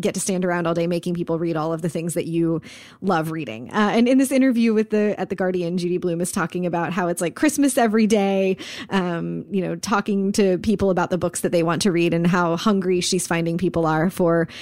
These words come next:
having a real bookstore, uh, in Key West again. Uh, and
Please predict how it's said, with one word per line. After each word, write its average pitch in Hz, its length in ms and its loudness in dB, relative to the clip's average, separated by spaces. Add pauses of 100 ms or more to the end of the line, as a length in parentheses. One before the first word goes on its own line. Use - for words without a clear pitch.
(120)
having 190 300 2
a - 20 4
real 180 260 4
bookstore, 160 640 0 (300)
uh, - 160 0
in 170 380 2 (120)
Key 180 220 2
West 147 400 0
again. 156 420 0 (340)
Uh, 151 220 0
and 185 400 2